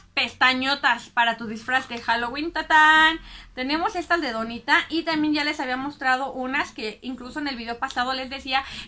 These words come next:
que eran como pestañas de drag queen. Me encantan esos estilos súper locochones para, pues para, ustedes saben, ¿no? Marcar la tendencia, marcar la diferencia y pues son estas pestañas. Estas súper grandotas son las tres de F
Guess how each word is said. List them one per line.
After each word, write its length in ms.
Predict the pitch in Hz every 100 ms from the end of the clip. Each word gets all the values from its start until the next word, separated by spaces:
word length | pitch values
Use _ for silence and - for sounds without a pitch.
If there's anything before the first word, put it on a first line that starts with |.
| -
que 80 |
eran 160 | 277 285
como 240 | 294 226
pestañas 500 | 214 - 226 247 190
de 80 | 269
drag 320 | 240 226 233
queen. 180 | 254 311 440 - - - 214
Me 160 | 254
encantan 540 | 262 262 285 311 415 -
esos 300 | 254 262 349
estilos 540 | 339 - 240 240 294
súper 240 | - - 240
locochones 640 | 226 226 233 269 240 294
para, 400 | 311 240 202 196 - _ _ _
pues 140 | - 262
para, 480 | - 254 247 247 - - _ _ _ _
ustedes 440 | 320 - 415 427
saben, 240 | 247 220 233
¿no? 140 | 392
Marcar 380 | 247 247 240 311
la 200 | 302 -
tendencia, 540 | 208 214 294 302 320
marcar 320 | 214 208 277
la 80 | 285
diferencia 640 | 247 233 190 233 294 330 311
y 120 | 330
pues 300 | 330 311 311 _
son 240 | - 311
estas 220 | 311 -
pestañas. 560 | - 214 208 254 285 392 - - - _ _ -
Estas 280 | 339 381 440
súper 240 | 247 247
grandotas 400 | 226 233 247 311
son 160 | 294 285
las 200 | 285 -
tres 400 | 254 254 254 220
de 140 | 262 285 339 - 220
F 400 | 269 269 330 302